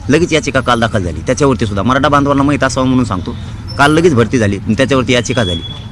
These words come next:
की ती भरती जर केली तर आम्ही ते उडून लावणार. मग पुन्हा त्या पोरा-, मराठ्यांच्या पोराचं वाटलं होणार.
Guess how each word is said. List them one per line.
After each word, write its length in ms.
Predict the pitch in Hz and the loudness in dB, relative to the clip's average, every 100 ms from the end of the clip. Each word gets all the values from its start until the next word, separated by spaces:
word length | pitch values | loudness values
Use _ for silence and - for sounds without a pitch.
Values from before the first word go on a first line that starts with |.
| - - | -8 -4
की 80 | |
ती 160 | 120 120 | -2 -2
भरती 300 | 92 117 151 | 0 -2 0
जर 140 | 170 131 | -2 2
केली 180 | 139 101 - - 120 | 0 0 -4 -6 0
तर 60 | |
आम्ही 180 | 135 120 | 2 2
ते 40 | |
उडून 280 | 127 143 143 | 2 2 2
लावणार. 300 | 117 98 78 - - - - | 2 0 -4 -8 -10 -2 0
मग 100 | - | 0
पुन्हा 260 | 185 180 | 2 2
त्या 120 | 180 | 2
पोरा-, 220 | - 147 131 | 2 2 2
मराठ्यांच्या 420 | 135 120 117 113 | 2 2 -2 -2
पोराचं 260 | 120 101 | -2 -2
वाटलं 160 | 98 92 | -4 -4
होणार. 180 | 80 | -6